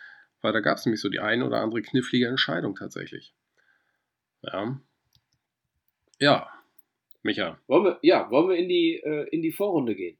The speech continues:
Speaker 1: Wollen wir uns erst den Kader der deutschen Mannschaft nochmal anschauen?
Speaker 2: Können wir, können wir auch machen. Gehen wir erst in den Kader.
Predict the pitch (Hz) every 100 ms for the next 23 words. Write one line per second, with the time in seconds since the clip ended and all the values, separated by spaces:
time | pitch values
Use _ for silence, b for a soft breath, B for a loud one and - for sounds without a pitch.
0 | _ _ _ _ - B B B B B
1 | _ _ _ _ _ - 117 175 180 170
2 | 170 156 - 151 180 - - 156 143 151
3 | 160 156 147 143 143 - 143 170 127 -
4 | 95 90 87 - 92 - _ _ _ _
5 | _ - 170 - 269 - - 294 330 277
6 | 131 - - _ - 175 151 175 175 143
7 | 123 165 196 208 214